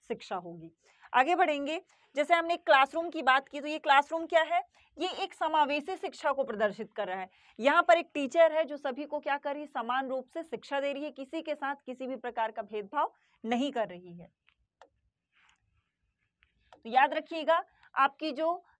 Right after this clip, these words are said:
समावेशी शिक्षा है वो कब आई? तो याद रखना है हमको, उन्नीस सौ छियासी में आई और उस समय कौन थे आपके? राजीव गांधी जी थे।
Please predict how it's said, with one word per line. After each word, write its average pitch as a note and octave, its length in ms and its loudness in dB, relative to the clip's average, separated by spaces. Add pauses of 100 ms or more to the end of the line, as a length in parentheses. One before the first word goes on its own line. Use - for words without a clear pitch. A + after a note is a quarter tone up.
समावेशी B3+ 540 2
शिक्षा E4 320 -2
है D#4 120 4
वो C#4 160 -2
कब D#4 240 2
आई? D#4+ 200 4 (340)
तो C#4 40 -4
याद B3+ 320 6
रखना D4 240 0
है D4 120 -2
हमको, E4 420 -2 (180)
उन्नीस C4+ 380 -2
सौ E4 120 4
छियासी B3 520 -6
में B3+ 140 -2
आई C#4+ 200 2 (400)
और E4 220 8 (400)
उस B3 160 -4
समय D4 200 0
कौन D4 260 0
थे C#4+ 100 -6
आपके? D4+ 280 2 (260)
राजीव A#3 320 2
गांधी A3+ 340 -4
जी G3 220 -12
थे। G#3+ 100 -12